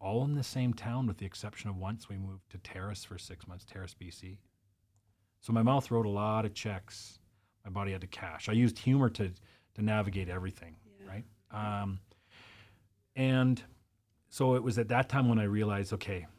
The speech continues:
Speaker 1: I was in grade six. There was a classmate, he did a presentation on D-Day, social studies presentation,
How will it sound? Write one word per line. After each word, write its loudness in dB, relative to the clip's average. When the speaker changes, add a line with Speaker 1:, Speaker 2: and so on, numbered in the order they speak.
Speaker 1:
I 0
was 2
in 6
grade 4
six. -2
There -2
was -4
a -6
classmate, -2
he -2
did -2
a -10
presentation -4
on -4
D-Day, -2
social -10
studies -8
presentation, -8